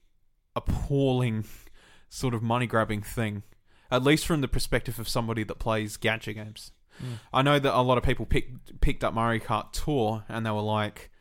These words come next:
Speaker 1: "Ah, well, you know, it's Mario Kart on my phone. What, what could go wrong,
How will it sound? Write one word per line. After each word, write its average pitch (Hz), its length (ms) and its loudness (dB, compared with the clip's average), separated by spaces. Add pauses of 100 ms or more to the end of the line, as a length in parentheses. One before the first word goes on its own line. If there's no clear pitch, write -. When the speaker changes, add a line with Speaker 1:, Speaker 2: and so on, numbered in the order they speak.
(640)
Speaker 1:
"Ah, 107 360 2
well, 120 380 0
you 131 160 -2
know, 123 120 2
it's 135 160 -2
Mario 175 220 6
Kart 156 220 8
on 135 80 6
my 123 80 2
phone. 113 400 4
What, 123 180 -2
what 139 200 6
could 113 140 -4
go 113 140 4
wrong, 104 380 2